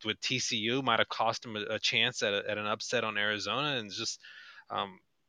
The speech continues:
you know, so many questionable game-deciding calls going on out there, um, that, I mean, y-, you know, it's, it's, it's basketball. People are gonna complain about the officiating, but it is,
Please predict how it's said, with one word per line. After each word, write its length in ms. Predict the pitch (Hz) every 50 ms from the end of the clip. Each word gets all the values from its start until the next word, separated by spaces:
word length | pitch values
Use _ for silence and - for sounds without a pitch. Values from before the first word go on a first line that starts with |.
| _ _ _ _
you 100 | 113 110
know, 120 | 107 101
so 220 | - - - 131 139
many 220 | 151 151 143 131
questionable 840 | 113 - - - 127 127 - - 147 131 120 110 120 113 113 110 - - - - _ - 104
game-deciding 800 | 110 110 123 131 135 123 117 - - 123 110 113 113 113 104 101
calls 480 | - - - 120 135 156 160 139 -
going 320 | - 113 104 101 104 101 101
on 260 | 98 101 101 101 98
out 300 | 98 98 101 101 98 98
there, 300 | 104 101 101 101 98 - - - - - - - - - -
um, 380 | 98 101 98 98 95 90 90 - _ _ _ _ _ _ _ _ _ _ _ - 107
that, 220 | 110 104 104 - - _ _ _ _ _ _ -
I 60 | 117
mean, 260 | 113 123 127 123 117
y-, 200 | 117 127 120 85 113
you 160 | 170 185 170
know, 120 | 147 139
it's, 200 | 143 - - - -
it's, 220 | 131 120 - - -
it's 200 | 127 120 120 -
basketball. 600 | - - 131 131 151 143 - - 120 117 120 117
People 200 | - - 131 127
are 40 | 123
gonna 180 | 123 131 123 107
complain 380 | - 117 - - 139 135 135 127
about 260 | 104 107 104 107 98
the 140 | 104 98 92
officiating, 760 | - - 143 151 147 - - 120 107 104 107 104 104 107 101
but 120 | 104 101 107
it 140 | 131 151
is, 160 | 156 143 127